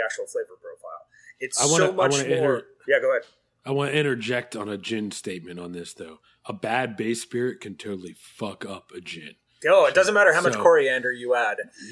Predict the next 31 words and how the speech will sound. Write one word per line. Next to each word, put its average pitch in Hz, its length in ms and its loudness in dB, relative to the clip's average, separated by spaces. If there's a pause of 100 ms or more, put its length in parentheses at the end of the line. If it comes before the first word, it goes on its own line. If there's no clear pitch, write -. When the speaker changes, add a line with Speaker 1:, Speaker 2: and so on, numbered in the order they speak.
Speaker 1:
If 127 140 -6
you 151 160 4
have 156 100 6
a 185 80 2
Speaker 2:
Yeah. 220 60 2
Speaker 1:
bad 160 300 6
base, 147 340 4
you're 143 120 2
fucked. - 540 -12 (840)
Speaker 2:
Yeah, 110 360 -8 (160)
like, 101 200 -12
it, 101 280 -14
so 104 460 -4 (400)
that 123 260 -4
being 117 280 -6
said, 87 420 -12
right, 90 200 -14
like, 92 140 -14
as, 95 160 -14 (100)
you 107 140 -14
know, 87 60 -16
some 110 280 -12
people 107 260 -12
don't 98 280 -14
do 104 180 -12
it, 104 220 -10 (120)
and 95 140 -18 (340)
I'd 135 160 -4
almost 139 320 -4
rather 120 380 -2
you 98 320 -10